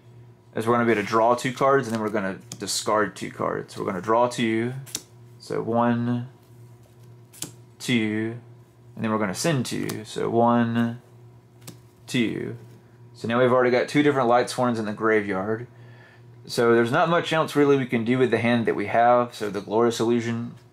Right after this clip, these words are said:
we need to set that face down. Vanquishing Light, you know, we could kinda set down too. Uh, or what we could do if we wanted to, we could really play that and add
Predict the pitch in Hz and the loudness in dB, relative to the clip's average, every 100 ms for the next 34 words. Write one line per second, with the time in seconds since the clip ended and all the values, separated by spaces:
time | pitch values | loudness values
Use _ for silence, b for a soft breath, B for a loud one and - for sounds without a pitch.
0 | - - - 110 104 - 110 - 110 - | -18 -16 -6 -2 -2 0 -2 2 -2 0
1 | 117 113 120 120 117 113 110 - B B | 0 0 0 2 2 2 0 -8 B B
2 | B B - 113 113 117 - 110 107 113 | B B -6 -4 0 0 0 -2 2 4
3 | 113 - - - - - - 113 101 101 | 4 0 -10 -20 -20 -20 -12 -8 -8 -8
4 | - 110 107 - 113 92 110 107 107 - | -6 -2 -2 0 -2 2 0 0 -4 -6
5 | 135 131 127 127 B B B B B - | -2 0 -2 -4 B B B B B -2
6 | 98 95 107 113 - - - - - 180 | 0 0 -4 -8 -18 -20 -20 -20 -4 4
7 | 196 143 127 127 - - - _ _ - | 6 6 6 2 -2 -20 -20 _ _ -20
8 | - - _ - - 120 139 139 135 117 | -20 -20 _ -20 -10 2 4 4 2 -2
9 | 123 135 123 113 110 127 117 - 110 107 | 2 2 2 0 2 2 2 -2 -4 -2
10 | 95 110 107 - 107 104 107 107 98 - | 0 0 0 2 0 2 2 2 0 -2
11 | 104 104 107 110 | 0 0 -2 -10